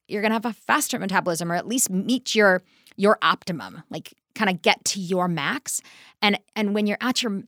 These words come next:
max in terms of what your body needs the most, I, you gotta look at that as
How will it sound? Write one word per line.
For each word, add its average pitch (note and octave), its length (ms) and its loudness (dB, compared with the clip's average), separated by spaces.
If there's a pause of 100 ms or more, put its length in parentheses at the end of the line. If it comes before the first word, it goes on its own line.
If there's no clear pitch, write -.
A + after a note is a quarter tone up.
max G#3 540 0
in A3 80 0
terms G3 180 -6
of F3+ 100 -8
what F#3 160 -4
your F#3 100 -4
body F#3 420 0
needs F#3 220 -8
the F#3+ 60 -2
most, A#3 280 2
I, - 140 -2 (680)
you G#3+ 100 -2
gotta C4 200 6
look A#3 180 0
at A#3+ 120 0
that G3 100 4
as - 80 -4